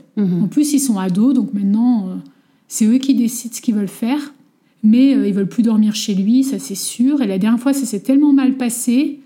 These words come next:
Speaker 2: je pense que mon petit a eu bien peur. C'est
Speaker 1: Mhm.
Speaker 2: mon beau-frère qui a dû les chercher en urgence.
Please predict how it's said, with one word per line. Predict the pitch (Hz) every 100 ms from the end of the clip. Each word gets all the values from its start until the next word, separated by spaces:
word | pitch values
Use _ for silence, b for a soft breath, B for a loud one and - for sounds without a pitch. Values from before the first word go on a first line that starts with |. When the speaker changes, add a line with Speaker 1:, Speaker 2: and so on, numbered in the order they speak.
| B
Speaker 2:
je | B 233
pense | - 277 277
que | 233
mon | 202 196
petit | - - 262
a | 208
eu | 196 196 185 202 _ _ _ _ _ _ _ _ 220
bien | 240
peur. | 240 196 240 - - _
C'est | 214
Speaker 1:
Mhm. | 190
Speaker 2:
mon |
beau-frère | 185 240 - 262 269
qui |
a | 214
dû | 214
les | 202
chercher | - 226 226
en | 202
urgence. | 196 202 220 269 269